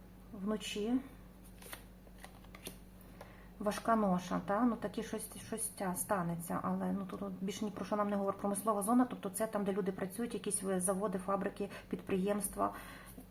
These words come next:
М, давайте Житомирська область. Янгол-охоронець.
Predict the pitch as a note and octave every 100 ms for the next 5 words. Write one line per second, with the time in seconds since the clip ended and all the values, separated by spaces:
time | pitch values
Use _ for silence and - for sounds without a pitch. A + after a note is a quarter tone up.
0 | G3 F#3+ F#3+ F#3+ G3 F#3+ F#3+ G3 G3+ F#3+
1 | F#3+ G3+ F#3+ - F#3 F#3 F3+ A3+ B3 -
2 | - - - - - - - - - -
3 | - - - - - - G#3+ A3 G#3 G3+
4 | G3 G#3 F#3 F3+ F#3+ B3 -